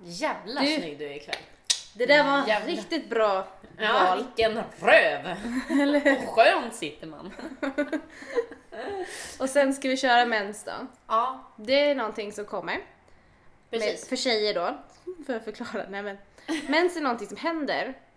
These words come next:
Speaker 2: Alltså, det kan hända, som vi har pratat om, det kan komma när som helst. Vi har ju sagt det, vilken
Speaker 1: Brukar
Speaker 2: ålder.
Speaker 1: oftast komma rätt opassande.
Speaker 2: Ja, som vi har märkt.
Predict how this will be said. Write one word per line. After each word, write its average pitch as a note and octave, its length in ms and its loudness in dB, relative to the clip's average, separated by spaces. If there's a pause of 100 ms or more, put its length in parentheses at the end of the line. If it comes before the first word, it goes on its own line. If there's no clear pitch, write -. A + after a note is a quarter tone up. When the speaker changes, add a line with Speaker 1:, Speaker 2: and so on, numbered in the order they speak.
(240)
Speaker 2:
Alltså, A#3 260 -6
det A#3+ 140 -4
kan D4 200 -4
hända, G#3+ 380 -2 (320)
som A#3+ 200 -10
vi G#3 80 -4
har G3+ 80 -2
pratat G3+ 320 -8
om, F#3 140 -6
det A#3 100 -6
kan C#4 160 -6
komma A3+ 220 -8
när F#3 180 -4
som F3 180 -12
helst. F3+ 460 -14 (1080)
Vi G#3+ 80 -12
har A3 60 -6
ju A3 60 -4
sagt G3+ 260 -8
det, F#3+ 120 -6
vilken F#3+ 240 -8
Speaker 1:
Brukar F#3+ 240 2
Speaker 2:
ålder. A3 160 0
Speaker 1:
oftast - 400 -10
komma F#3+ 220 -12
rätt F3+ 140 -12
opassande. F3 720 -16
Speaker 2:
Ja, A3+ 460 2
som B3 280 -4
vi G#3+ 60 -2
har G3+ 80 0
märkt. G#3 360 -4